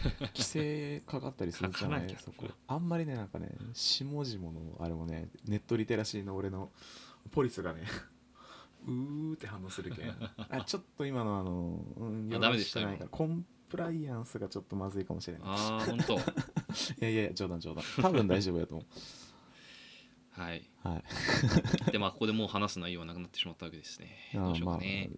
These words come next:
Speaker 2: あ、ゼロ回。
Speaker 1: うん。
Speaker 2: あれ、
Speaker 1: 第、
Speaker 2: 何？うん。
Speaker 1: えーと、一回と二、うん。第二回何するとか、今決めちゃいます？
Speaker 2: 第二回。
Speaker 1: うん。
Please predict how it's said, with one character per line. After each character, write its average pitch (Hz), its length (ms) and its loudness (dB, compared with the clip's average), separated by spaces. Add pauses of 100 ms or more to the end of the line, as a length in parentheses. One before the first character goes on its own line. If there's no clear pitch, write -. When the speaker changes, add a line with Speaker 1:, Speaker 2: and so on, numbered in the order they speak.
Speaker 2:
あ、 - 20 -8
ゼ 92 140 -2
ロ 85 140 0
回。 85 480 -2
Speaker 1:
う - 40 -6
ん。 101 440 0 (960)
Speaker 2:
あ 92 100 0
れ、 113 140 0
Speaker 1:
第、 110 120 0
Speaker 2:
何？ 104 560 4
う - 20 -2
ん。 101 40 0
Speaker 1:
え 87 180 0
ー 85 40 -8
と、 80 300 -12
一 - 120 -18 (140)
回 80 280 -12 (100)
と 107 180 -4 (160)
二、 87 540 -12 (400)
う 101 60 -4
ん。 87 260 -4 (720)
第 107 180 2
二 98 100 4
回 92 220 2
何 101 160 4
す - 120 -2
る 80 80 -8
と - 80 -16
か、 73 220 -12 (100)
今 90 180 -4
決 - 100 -8
め 85 60 -6
ち - 60 -8
ゃ 101 40 2
い - 20 0
ま 110 80 -6
す？ 87 120 -10 (1000)
Speaker 2:
第 101 260 4
二 82 140 0
回。 87 360 0
Speaker 1:
う - 60 -4
ん。 87 300 -6